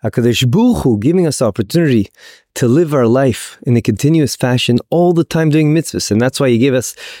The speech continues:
mitzvahs aseh, mitzvahs lo taseh. Every second of our lives, we have the ability to tap into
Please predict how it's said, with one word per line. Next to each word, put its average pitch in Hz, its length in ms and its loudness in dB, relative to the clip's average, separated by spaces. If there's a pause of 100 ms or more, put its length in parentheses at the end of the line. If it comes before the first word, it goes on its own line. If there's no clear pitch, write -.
(160)
mitzvahs 123 300 -4
aseh, 107 400 0
mitzvahs 113 420 -2
lo 143 120 0
taseh. 110 560 -2 (420)
Every 156 260 0
second 127 680 -4 (220)
of 117 140 -2
our 120 100 2
lives, 117 460 0
we 110 140 2
have 117 180 -2
the 110 60 2
ability 110 420 2
to - 160 -2
tap 127 320 -2
into 110 400 0